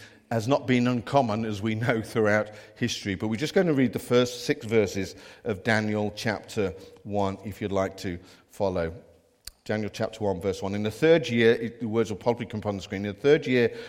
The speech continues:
of the reign of Jehoiakim, Jehoiakim, uh, the king of Judah, Nebuchadnezzar, king of Babylon, came to Jerusalem and besieged it. And the Lord delivered Jehoiakim,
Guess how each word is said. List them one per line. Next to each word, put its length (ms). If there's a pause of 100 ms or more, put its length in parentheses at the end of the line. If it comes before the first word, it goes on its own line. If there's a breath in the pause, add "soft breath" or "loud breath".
(280 loud breath)
of 160
the 100
reign 360
of 160
Jehoiakim, 840 (120)
Jehoiakim, 720 (100)
uh, 120
the 100
king 220
of 80
Judah, 320
Nebuchadnezzar, 760 (420 loud breath)
king 240
of 100
Babylon, 500
came 320
to 120
Jerusalem 640 (120)
and 220
besieged 520
it. 280 (460 soft breath)
And 140
the 100
Lord 520
delivered 460
Jehoiakim, 720